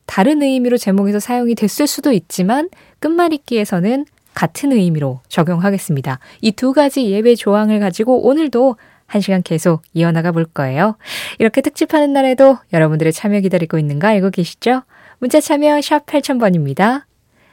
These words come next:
짧은 문자 오십 원, 긴 문자 사진에는 백 원의 정보 이용료 들어가고 있고요. 스마트 라디오 미니로 들으실 때 미니 메시지 이용하시는 건 무료예요.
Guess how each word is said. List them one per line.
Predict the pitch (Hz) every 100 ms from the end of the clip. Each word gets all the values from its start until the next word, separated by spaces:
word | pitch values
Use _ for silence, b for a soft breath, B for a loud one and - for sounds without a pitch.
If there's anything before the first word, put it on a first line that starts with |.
| _ -
짧은 | 302 339
문자 | 330 320 330
오십 | 262 220 247
원, | 247 254 254
긴 | - 165
문자 | 147 165 160
사진에는 | 160 185 185 160 160 226 233
백 | - 147
원의 | 156 190
정보 | 196 180
이용료 | 180 160 170
들어가고 | - 156 151 156
있고요. | 180 - 156 254 277 b b b -
스마트 | 302 320 320
라디오 | 302 294 285
미니로 | 185 175 214
들으실 | 190 180 - 147
때 | - 190 214 _
미니 | 165 180
메시지 | 165 160 151 139 175
이용하시는 | 185 143 139 - 135
건 | 127 165 165
무료예요. | 185 233 196 127 127 131